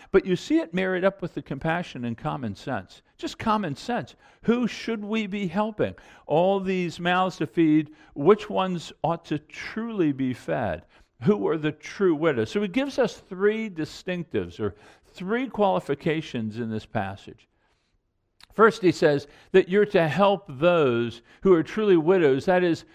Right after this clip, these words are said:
who have no children or grandchildren to care for them. Look with me at three and four. He says, "Honor widows who are truly widows. But if a widow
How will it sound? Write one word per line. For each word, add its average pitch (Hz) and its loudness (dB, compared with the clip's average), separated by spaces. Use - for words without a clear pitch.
who 202 4
have 220 0
no 120 -2
children 196 0
or 147 -2
grandchildren 147 -4
to 131 -10
care 190 -2
for 147 -10
them. 110 -4
Look 214 2
with 233 2
me 190 0
at 151 -4
three 175 0
and 139 -4
four. 147 0
He 220 2
says, 185 4
"Honor 233 6
widows 185 4
who 165 -2
are 151 2
truly 262 0
widows. 104 0
But 214 6
if 214 0
a 220 4
widow 220 6